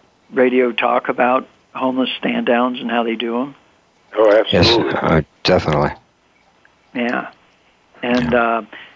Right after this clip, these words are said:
Speaker 1: you know, we've, I've watched a lot of people giving in-kind donations and, you know, money donations and a lot of volunteers 'cause they wanna do the right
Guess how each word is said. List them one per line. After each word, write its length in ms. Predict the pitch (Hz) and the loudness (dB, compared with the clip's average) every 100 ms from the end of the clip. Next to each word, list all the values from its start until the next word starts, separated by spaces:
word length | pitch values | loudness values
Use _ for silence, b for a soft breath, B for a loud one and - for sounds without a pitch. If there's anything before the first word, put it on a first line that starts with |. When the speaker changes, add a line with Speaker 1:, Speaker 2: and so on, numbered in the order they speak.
| B | B
Speaker 1:
you 100 | - | -6
know, 320 | 120 113 113 113 - | -2 -2 -2 -8 -8
we've, 360 | 131 147 175 147 - _ _ _ _ - | -2 -2 -4 -8 -14 _ _ _ _ -2
I've 220 | 135 143 | 0 0
watched 400 | 135 120 120 - | 2 2 2 -2
a 40 | 120 | -2
lot 240 | 117 120 | 0 0
of 140 | 117 - _ - | -2 -8 _ -8
people 440 | - 131 131 123 | -8 -2 0 0
giving 340 | 117 127 120 120 | 2 0 0 -4
in-kind 500 | 123 123 127 123 120 | -6 -4 -2 -2 -2
donations 800 | 123 117 117 120 - 127 131 120 | -4 -4 -2 -2 -2 -4 -8 -8
and, 220 | 117 113 107 B B B _ | -10 -10 -12 B B B _
you 80 | 131 | -4
know, 320 | 120 117 120 - - - | -2 -4 -6 -14 -18 -14
money 400 | 127 123 127 127 | -4 -2 0 -2
donations 840 | 123 123 120 120 - 123 120 117 | -2 -2 -2 -2 -2 -4 -10 -10
and 100 | 113 | -12
a 60 | 113 | -6
lot 240 | 117 120 | -2 0
of 80 | 113 | 0
volunteers 680 | 120 117 113 123 120 120 117 | -2 -2 -4 -4 -2 -2 -4
'cause 160 | - 113 | -4 -8
they 80 | |
wanna 260 | 117 120 120 | -8 -8 -8
do 180 | 113 123 | -8 -8
the 100 | 117 | -6
right 260 | 113 113 | -4 -4